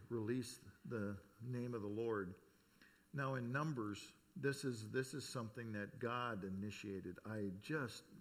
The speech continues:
do you know how much God wants to bless you? Do you know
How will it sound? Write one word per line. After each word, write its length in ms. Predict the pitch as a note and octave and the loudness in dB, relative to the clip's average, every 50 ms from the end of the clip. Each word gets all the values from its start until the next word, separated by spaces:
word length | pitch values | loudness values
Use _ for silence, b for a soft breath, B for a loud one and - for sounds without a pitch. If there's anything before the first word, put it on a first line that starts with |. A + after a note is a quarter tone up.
| - - B2 | -14 -6 0
do 80 | C#3+ | 2
you 80 | D#3+ D#3+ | 4 4
know 220 | F3 F#3 F#3 F3 C#3+ | 6 6 4 4 2
how 260 | D#3+ F3 D#3+ D#3+ D#3+ | 2 2 2 2 2
much 440 | D#3 D#3 D#3 D3 D3 D3 - - - | 2 2 2 2 0 0 -2 -6 -4
God 280 | C#3+ A#2+ A#2+ B2+ C3 C3 A#2+ | -4 -2 -2 -2 -2 -2 -4
wants 320 | A#2+ B2 B2 B2+ B2+ - | -4 -4 -6 -6 -8 -6
to 100 | - G#2+ | -6 -4
bless 440 | E2+ E2+ F#2 F2 F2 F#2+ G2 - - | -4 -4 -4 -4 -4 -4 -6 -6 -6
you? 120 | A2+ A#2 B2 B2+ - B B B B B B B B B B B B B - - - - - - - - - - - A#2+ | -6 -6 -6 -8 -12 B B B B B B B B B B B B B -20 -20 -20 -20 -20 -20 -20 -20 -20 -14 -8 -4
Do 120 | G#2+ B2+ | 2 2
you 100 | D3+ D#3+ | 4 4
know 200 | D#3+ D#3+ D#3+ D3 | 4 2 2 0